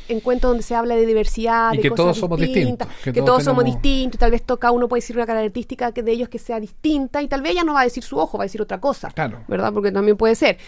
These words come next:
Speaker 2: Pero los
Speaker 1: Pero
Speaker 2: otros van a entender perfecto.
Speaker 1: puede ser eso, puede
Speaker 2: Mm.
Speaker 1: ser que a los niños a veces también las cosas que a nosotros nos preocupan, a otros niños no les preocupan.
Speaker 2: Claro, el rollo de los grandes no necesariamente son para los niños.
Speaker 1: Muchas veces, y por ejemplo
Speaker 2: Ahora,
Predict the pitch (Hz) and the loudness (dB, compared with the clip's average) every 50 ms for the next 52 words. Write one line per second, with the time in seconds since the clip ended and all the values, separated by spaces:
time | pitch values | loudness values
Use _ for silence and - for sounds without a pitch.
0 | - - 143 143 139 135 131 131 - - 156 151 151 143 139 135 131 131 123 123 | -2 0 2 4 4 4 4 6 6 6 6 6 4 4 4 2 0 0 0 -2
1 | 127 120 - 120 113 - 143 - 113 - 277 349 381 403 - - 415 415 403 403 | -2 -2 -4 -6 -6 -6 -6 -6 -6 -2 2 2 2 4 4 4 4 4 4 4
2 | 403 - 381 359 339 - 392 392 - 415 - 403 370 370 320 330 359 392 392 381 | 2 0 -2 -2 0 0 2 2 2 2 2 2 4 4 4 4 4 4 2 2
3 | 349 370 339 381 - 339 330 330 311 320 349 370 370 - - 247 - 320 302 359 | 0 -2 -4 -2 2 4 6 6 6 4 2 0 -2 -2 -4 -6 -6 -4 -4 -4
4 | 339 - 330 302 262 - 311 302 392 359 381 349 - - 294 - 294 302 - 359 | -4 -4 -6 -6 -6 -6 -6 -4 -2 -2 -2 -2 0 -2 -2 -2 -2 -4 -4 -4
5 | 381 403 392 - - - - - - 247 262 285 - 311 277 285 302 311 277 254 | -2 -4 -4 -6 -10 -16 -16 -10 -6 -6 -6 -4 -4 -6 -4 -4 -2 -2 -2 -2
6 | 262 269 262 - - - - - 131 - - 131 143 147 147 143 143 127 139 147 | -4 -4 -4 -6 -8 -4 -2 0 0 2 2 2 2 2 4 2 2 2 2 2
7 | 156 151 170 151 151 147 143 147 139 143 131 147 156 151 151 143 156 135 156 139 | 2 0 0 0 0 0 0 -2 -2 -2 -2 -2 0 0 2 0 0 0 0 0
8 | 147 135 131 143 139 - 190 196 185 185 285 269 262 302 262 - - - 185 - | 2 2 2 2 2 2 2 2 0 0 0 2 2 2 0 0 -2 -8 -10 -10
9 | - - 233 208 208 220 - - - 254 196 190 175 - | -8 -10 -10 -8 -6 -6 -4 0 2 4 4 4 2 0